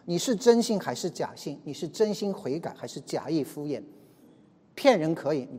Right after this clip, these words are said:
骗神是不可能的。所以我觉得我们大不必为神来操心，神自有公义的判断。好，最后，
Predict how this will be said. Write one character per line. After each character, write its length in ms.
骗 240
神 220
是 100
不 140
可 200
能 80
的。 60
所 140
以 60
我 100
觉 160
得 80
我 80
们 140
大 200
不 140
必 220
为 200
神 200
来 160
操 200
心， 240
神 320
自 240
有 140
公 180
义 140
的 80
判 240
断。 120
好， 180
最 120
后， 200